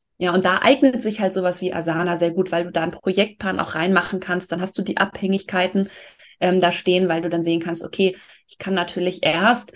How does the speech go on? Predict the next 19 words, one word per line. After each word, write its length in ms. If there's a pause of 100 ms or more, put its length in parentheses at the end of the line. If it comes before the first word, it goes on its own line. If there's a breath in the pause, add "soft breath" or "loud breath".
(240 soft breath)
die 80
Videos 300
aufnehmen, 540
nachdem 580
das 220
Konzept 560
und, 340
ähm, 320
ne, 580
weiß 140
ich 80
nicht, 160
die 100
Kursplattform 800
oder 200
was 160
auch 100
immer 200
stehen. 520